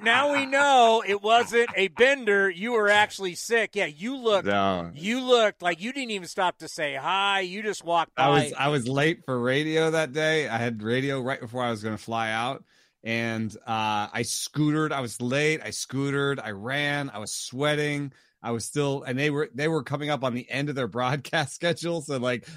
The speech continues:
Speaker 2: I was their last guest, and I was trying to run up and do it. And then I, when I left, I forgot my laptop and got all the way to the airport <laughs> to come back. So I either saw you coming back to get the laptop or rushing out to, to, to make their last window.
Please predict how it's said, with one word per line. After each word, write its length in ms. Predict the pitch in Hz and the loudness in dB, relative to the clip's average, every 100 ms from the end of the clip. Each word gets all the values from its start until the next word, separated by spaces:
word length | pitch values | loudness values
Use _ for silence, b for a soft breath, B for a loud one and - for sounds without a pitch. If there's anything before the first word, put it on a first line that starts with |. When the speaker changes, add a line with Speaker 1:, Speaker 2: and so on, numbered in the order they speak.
| 123 | 0
Speaker 2:
I 100 | 139 | 0
was 180 | 135 | 2
their 160 | 120 127 | 0 -2
last 500 | 110 117 127 135 - | -2 -2 0 -2 -6
guest, 400 | 123 127 151 135 | -2 0 0 -4
and 140 | 127 117 | -6 -4
I 60 | |
was 220 | 117 120 - | -4 -4 -4
trying 240 | 160 160 | -2 0
to 60 | 135 | -2
run 240 | 127 147 | -2 0
up 180 | 147 151 | 0 -2
and 160 | 123 107 | -6 -4
do 220 | 139 143 | -2 0
it. 200 | 123 110 b b b 104 | -2 -4 b b b -8
And 160 | 110 | -4
then 120 | 131 | -2
I, 220 | 127 120 117 _ _ 117 | -2 -2 -4 _ _ -12
when 160 | 120 | -8
I 80 | 113 | -6
left, 280 | 113 135 131 | -2 0 0
I 80 | 120 | -4
forgot 420 | - 101 123 127 117 | -6 -6 -4 -4 -8
my 160 | 104 95 | -12 -6
laptop 600 | 110 127 - 107 98 98 | -4 -4 -8 -10 -10 -10
and 100 | 98 | -12
got 120 | 104 | -8
all 160 | 110 | -6
the 60 | 117 | -6
way 120 | 113 | -6
to 120 | 104 | -10
the 140 | 98 98 | -12 -8
airport 460 | 110 - 101 92 - 110 - | -10 -8 -12 -12 -14 -20 -10
<laughs> 220 | 151 - 127 | -8 -8 -10
to 80 | |
come 300 | 135 - 131 | -12 -8 -8
back. 300 | 110 110 104 - | -6 -6 -6 -10
So 160 | 113 | -6
I 100 | 110 | -4
either 180 | 131 143 | -4 -6
saw 240 | 127 131 131 | -6 -2 -2
you 300 | 131 123 117 B B - | 0 -2 -4 B B -6
coming 340 | 143 131 113 | -2 -2 -2
back 320 | 90 127 127 | -2 -2 -4
to 100 | - | -6
get 120 | 117 117 | -6 -6
the 80 | 113 | -4
laptop 640 | 120 120 - 110 104 98 | -2 -4 -4 -4 -4 -6
or 220 | 104 101 | -10 -10
rushing 480 | 98 120 120 117 110 | -8 -6 -4 -4 -6
out 280 | 107 104 - - | -6 -8 -12 -8
to, 200 | 98 92 b b b - | -8 -8 b b b -8
to, 280 | 101 95 90 | -6 -6 -10
to 100 | - | -12
make 280 | 95 101 98 | -8 -8 -8
their 140 | 101 95 | -8 -6
last 280 | 92 90 | -6 -6
window. 460 | 98 95 92 78 82 | -8 -8 -8 -12 -16